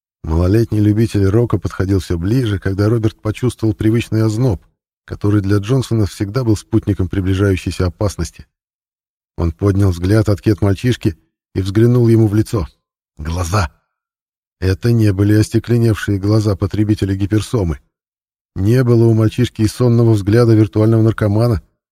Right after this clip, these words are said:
тем не менее, взгляд его был остановившимся. Зрачки не двигались, мышцы лица были расслаблены, и движения выглядели механическими.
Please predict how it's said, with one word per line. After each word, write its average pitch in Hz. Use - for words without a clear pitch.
тем 92
не 95
менее, 117
взгляд 110
его 110
был 110
остановившимся. 104
Зрачки 95
не 117
двигались, 120
мышцы 120
лица 117
были 107
расслаблены, 117
и 104
движения 117
выглядели 117
механическими. 113